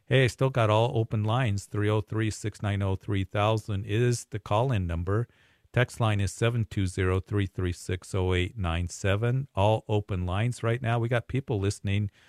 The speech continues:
uh, that I can see from online from all over the country and, uh,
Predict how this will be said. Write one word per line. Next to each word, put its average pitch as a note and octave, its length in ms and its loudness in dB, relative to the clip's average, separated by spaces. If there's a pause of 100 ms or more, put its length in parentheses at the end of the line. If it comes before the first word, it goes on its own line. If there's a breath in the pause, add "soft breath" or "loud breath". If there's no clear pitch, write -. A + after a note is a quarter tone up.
(240 soft breath)
uh, F#2+ 300 0
that F#2+ 120 2
I G2+ 120 4
can G2 160 -2
see G#2+ 280 -2
from F2+ 440 0 (280 soft breath)
online G#2 520 2
from F2+ 500 -2 (100)
all G2 320 0
over A2 580 2 (380 soft breath)
the F#2 120 0
country B2 800 0
and, D#2+ 240 -4 (160)
uh, F#2+ 200 -10